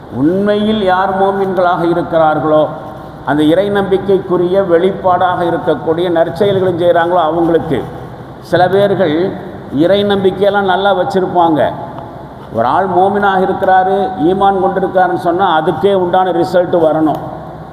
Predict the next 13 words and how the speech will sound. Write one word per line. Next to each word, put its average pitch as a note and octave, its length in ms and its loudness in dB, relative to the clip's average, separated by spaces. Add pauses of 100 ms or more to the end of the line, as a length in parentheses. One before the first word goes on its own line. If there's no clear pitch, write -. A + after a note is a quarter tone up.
(880)
ஈமானுக்கு G#3 580 2
உண்டான G3 360 2
ரிசல்ட் F#3+ 560 2
ஒரு F3 120 2
ஆள்கிட்ட F#3 280 0
வரலன்னு F3+ 640 0
வச்சுக்கங்க, D3+ 640 0
அதுக்கு E3+ 380 0
பேர் F#3+ 240 2
ஈமானே F#3+ 340 2
இல்லை. C#3+ 220 0 (1400)
இது D#3+ 180 2
குர்ஆன்ல G3 460 2